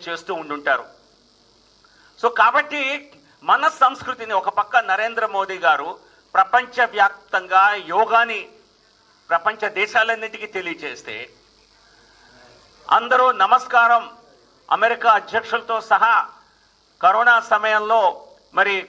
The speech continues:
కాంటాక్ట్ లేకుండా ఉంటే మంచిదని తెలిసిన సందర్భంలో అందరూ నమస్కారం చేయటం, భారత సంస్కృతిని అలవాటు చేసుకుంటే డీఎంకే నాయకులకి ఎందుకు ఈ దుర్బుద్ధి?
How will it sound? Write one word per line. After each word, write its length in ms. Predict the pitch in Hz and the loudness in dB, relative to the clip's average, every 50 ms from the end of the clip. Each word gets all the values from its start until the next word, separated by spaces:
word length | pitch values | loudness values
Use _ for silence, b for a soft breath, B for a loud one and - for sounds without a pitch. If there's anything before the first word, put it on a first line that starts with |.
| - - | -12 0
కాంటాక్ట్ 540 | - 175 190 208 - 214 214 208 208 - 208 - _ _ _ _ _ _ _ _ _ _ _ _ _ _ _ _ _ _ 147 | 2 2 2 2 0 0 0 0 0 -4 -16 -20 _ _ _ _ _ _ _ _ _ _ _ _ _ _ _ _ _ _ -8
లేకుండా 420 | 151 180 196 190 208 214 208 202 | -2 0 0 0 -2 -2 0 0
ఉంటే 300 | 196 196 190 190 - 196 | 0 0 -4 -6 -8 -6
మంచిదని 500 | 180 175 175 185 180 180 185 202 202 196 | -2 -2 -4 -4 -4 -10 -10 -10 -10 -8
తెలిసిన 340 | 196 190 190 185 185 202 196 | -8 -10 -10 -8 -8 -10 -4
సందర్భంలో 560 | 170 175 175 185 185 170 165 185 190 190 185 | -2 -2 0 0 0 0 0 -2 0 0 0
అందరూ 300 | 180 170 180 - 220 202 | 0 0 0 0 0 0
నమస్కారం 720 | 185 160 165 175 196 190 - - 196 185 185 185 185 180 | 0 -2 -2 -2 -2 -6 0 2 2 2 2 0 -4 -8
చేయటం, 380 | 180 175 175 - 190 196 190 190 _ _ _ - | -10 -12 -6 -6 -6 -6 -6 -12 _ _ _ 0
భారత 300 | 143 147 175 185 - 185 | 0 0 0 0 -4 -8
సంస్కృతిని 640 | 170 - - 156 160 180 - - 190 190 - 190 185 | -8 -4 -4 -4 -4 -4 -10 -14 -14 -12 -6 -2 -2
అలవాటు 400 | 165 156 165 175 185 180 180 - | 0 2 2 2 2 0 -4 -8
చేసుకుంటే 640 | 165 165 165 - 170 160 - 175 170 156 - b b b b b b b b b b b b b b _ _ _ _ _ _ _ _ _ _ _ _ _ _ _ _ _ _ _ | -10 -12 -10 -12 -16 -12 -8 -6 -6 -6 -6 b b b b b b b b b b b b b b _ _ _ _ _ _ _ _ _ _ _ _ _ _ _ _ _ _ _
డీఎంకే 520 | 147 170 190 202 196 196 196 196 196 190 | -6 -4 -2 -4 -4 -6 -6 -4 -4 -2
నాయకులకి 640 | 175 165 160 170 175 175 170 180 175 165 - 156 160 | 0 0 0 0 0 -2 -6 -6 -8 -8 -8 -8 -10
ఎందుకు 400 | 147 147 156 160 175 170 - 175 | -10 -10 -8 -8 -10 -10 -8 -12
ఈ 80 | 165 | -12
దుర్బుద్ధి? 840 | - - 139 151 147 147 151 156 147 - 131 135 131 117 98 - - | -10 -8 -8 -8 -6 -6 -8 -8 -8 -8 -10 -10 -8 -10 -12 -14 -18